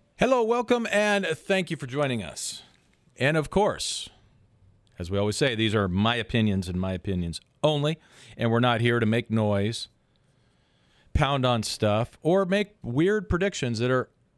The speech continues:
like, almost never right. That's not, we're not here to tell you what to buy, buy, buy, or sell, sell, sell. That's noise. We're the anti-noise. This isn't the hardest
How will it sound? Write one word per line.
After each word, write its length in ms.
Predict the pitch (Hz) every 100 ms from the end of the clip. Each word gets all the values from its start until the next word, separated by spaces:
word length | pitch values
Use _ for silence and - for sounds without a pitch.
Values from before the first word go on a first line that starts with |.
| _ -
like, 420 | 165 160 - - _ -
almost 460 | 202 220 226 214 -
never 280 | 220 220
right. 400 | 220 226 233 - _ _ _ _ _ _ _ _ _ _ _ _ _ _ _ _ _ _ _ _ _ _ _ _ _ _ -
That's 180 | 104 -
not, 180 | 110 95
we're 80 | 104
not 140 | 107
here 180 | 113 107
to 80 | 95
tell 160 | 107
you 80 | 101
what 120 | 95
to 40 | 80
buy, 160 | 92
buy, 140 | 90 90
buy, 200 | 85 87
or 100 | 85
sell, 200 | - 82
sell, 180 | - 78
sell. 260 | - 76
That's 240 | 78 - 98
noise. 640 | 107 113 113 110 - - -
We're 140 | 82
the 140 | 80 95
anti-noise. 840 | 98 107 95 95 92 90 85 - _ _ _ _ _ _ _ _ _ _ _ _ _ _ _ _
This 200 | 98 -
isn't 280 | 120 110 101
the 100 | 101
hardest 540 | 107 101 92 - -